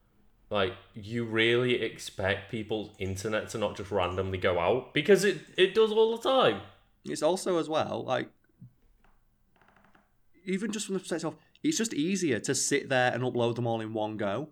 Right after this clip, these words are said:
Speaker 2: and just forget about it than it is to, like, you know, have to worry about it every single day, which is what we had to do when we first started making videos.
Speaker 1: And it's a
Speaker 2: 'Cause,
Speaker 1: ball
Speaker 2: um,
Speaker 1: ache.
Speaker 2: me and Brad, when we very first started the channel, we did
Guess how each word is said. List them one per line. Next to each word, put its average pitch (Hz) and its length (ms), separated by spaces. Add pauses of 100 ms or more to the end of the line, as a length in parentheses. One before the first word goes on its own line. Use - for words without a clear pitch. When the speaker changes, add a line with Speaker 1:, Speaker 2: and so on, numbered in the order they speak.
(960)
Speaker 2:
and 131 160
just 131 140
forget 131 300
about 107 460
it 104 120
than 117 120
it 131 60
is 131 220
to, 139 140
like, 123 200
you 123 60
know, 113 140
have 120 160
to 131 80
worry 110 280
about 131 320
it - 80
every 113 220
single 104 300
day, 107 220
which 139 140
is 143 40
what 190 120
we 175 100
had 170 160
to - 60
do 175 120
when 127 80
we 113 60
first 117 240
started 107 200
making 110 220
videos. 92 380 (540)
Speaker 1:
And 185 100
it's 196 120
a 190 40
Speaker 2:
'Cause, 190 180
Speaker 1:
ball 220 140
Speaker 2:
um, 214 60 (260)
Speaker 1:
ache. - 140 (440)
Speaker 2:
me 131 160
and 131 160
Brad, 117 300
when 104 80
we 107 80
very 120 180
first 113 220
started 92 180
the 98 100
channel, 95 300
we 101 180
did 117 320